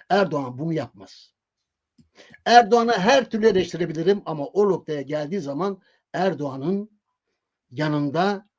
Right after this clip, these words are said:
halen akil adamlar olduğunu ve pek çok konuda Erdoğan'ı ikna ettiğini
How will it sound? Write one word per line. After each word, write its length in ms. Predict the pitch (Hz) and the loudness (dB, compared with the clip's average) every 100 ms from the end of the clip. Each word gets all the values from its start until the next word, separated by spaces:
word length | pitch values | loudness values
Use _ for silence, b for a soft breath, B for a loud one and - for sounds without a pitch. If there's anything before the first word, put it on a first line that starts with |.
| _ | _
halen 800 | - 143 202 220 165 151 180 190 _ _ _ _ | -10 0 2 2 0 -4 -6 -8 _ _ _ _
akil 420 | 127 143 147 226 | -2 0 -2 0
adamlar 340 | 202 165 151 143 | 0 0 -4 -6
olduğunu 540 | 139 127 143 202 202 _ _ | -8 -6 -4 -4 -6 _ _
ve 140 | 143 143 | -12 -2
pek 240 | 208 208 | -4 -2
çok 220 | 170 - | -8 -8
konuda 360 | 143 143 135 131 | -8 -8 -8 -8
Erdoğan'ı 480 | 151 170 135 143 165 | -6 -6 -6 -6 -8
ikna 380 | 123 156 165 139 | -8 -8 -6 -6
ettiğini 480 | 117 127 135 175 | -10 -10 -6 -6